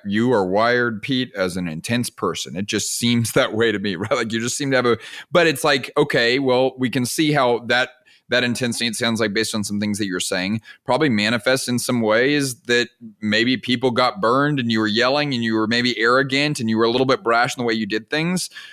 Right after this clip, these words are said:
It's like the vibe that I get from you just in talking to you today, it's like you're still intense. I, I still get a high degree of intensity. I mean, y'all wouldn't be able to do, <laughs> y'all wouldn't be able to do what you're doing right now at Origin if it weren't for some outrageous level of intensity.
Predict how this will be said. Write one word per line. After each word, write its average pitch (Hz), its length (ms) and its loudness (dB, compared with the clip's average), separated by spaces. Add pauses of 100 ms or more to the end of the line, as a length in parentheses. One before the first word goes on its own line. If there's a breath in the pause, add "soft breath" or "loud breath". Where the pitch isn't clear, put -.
(240 loud breath)
It's 131 140 -4
like 143 260 2
the 131 220 2
vibe 160 440 4
that 139 120 2
I 143 140 2
get 160 260 0
from 113 180 0
you 156 280 0
just 131 240 -2
in 120 100 -2
talking 131 480 -2
to - 140 -4
you 117 120 0
today, 127 460 0
it's - 180 -10
like 123 160 -4
you're 127 80 -2
still 175 280 2
intense. 180 680 0 (220 soft breath)
I, 143 280 2
I 160 140 4
still - 220 0
get 139 120 0
a 110 60 -2
high 135 380 2
degree 123 320 0
of 98 80 -4
intensity. 101 340 -4
I 107 40 -2
mean, 147 140 0
y'all 202 140 2
wouldn't 247 200 0
be 226 80 -4
able 220 120 0
to 214 80 4
do, 180 220 4 (140)
<laughs> 277 140 -8
y'all 254 200 4
wouldn't 349 160 4
be 247 80 2
able 240 100 4
to 214 160 4
do 175 220 2
what 220 140 4
you're 147 120 0
doing 127 500 0
right 107 220 2
now 104 220 0
at 101 80 2
Origin 107 480 2
if 101 100 -4
it 113 140 0
weren't 127 260 0
for 117 160 0
some 151 360 0 (120)
outrageous 123 540 2
level 113 180 0
of 101 60 -4
intensity. 104 580 -2